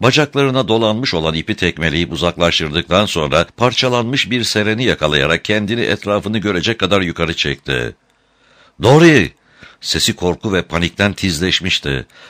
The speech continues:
Tam o sırada Dorian'ın başı Tom'un bulunduğu yerin dokuz on metre ilerisinde ortaya çıktı. Boğulurcasına çırpınıyordu. Tıkanır gibi oluyor, öksürdükçe ağzından sular fışkırıyordu. Geminin suyun içindeki hareketi onları hızla birbirlerinden uzaklaştırmaktaydı.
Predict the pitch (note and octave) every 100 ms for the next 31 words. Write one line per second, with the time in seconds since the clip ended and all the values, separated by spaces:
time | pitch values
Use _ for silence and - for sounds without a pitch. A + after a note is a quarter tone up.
0 | - D3+ F3+ C#3+ G#2+ G2 G#2+ D#2+ C3 G2
1 | D#2 D#2 D2 D2 G2 - A#2 C#3 A2 A#2
2 | A2 A2+ A2 D2+ F#2 F2+ G2+ G2 A#2+ A#2
3 | F#2 - E2 D#2+ D#2 D2 D#2+ E2+ D#2 C#2
4 | D#2 C2+ - A#1+ - B1 A1+ _ - -
5 | - G#2+ C#3+ A#2+ E3+ B2 F2+ D2+ F2 F2
6 | - D#2 E2 D2 C#2 C2 B1 A#1+ - _
7 | _ - - - - - A2+ G#2 C3 E2+
8 | D#2 D#2+ C#2 D2+ F2 E2 A2 - C3 F2
9 | C#3 B2 G2 F#2+ E2+ E2+ F#2 G2+ - E2
10 | E2+ D2 D#2 - D2+ C#2+ C2+ B1+ A#1 A#1+
11 | - _ _ - - - - D2 C#2 F2+
12 | E2+ D2 E2 D2+ D2 D2 D2+ D2+ C#2 D2
13 | D2+ F2 E2 E2+ F2+ F2+ D#3+ D3 B2+ A2
14 | G2 G2+ F2+ F#2 F2+ G2+ E2+ E2 F2 E2
15 | E2 - D2+ D2 D2 D2+ C#2+ B1+ B1 A1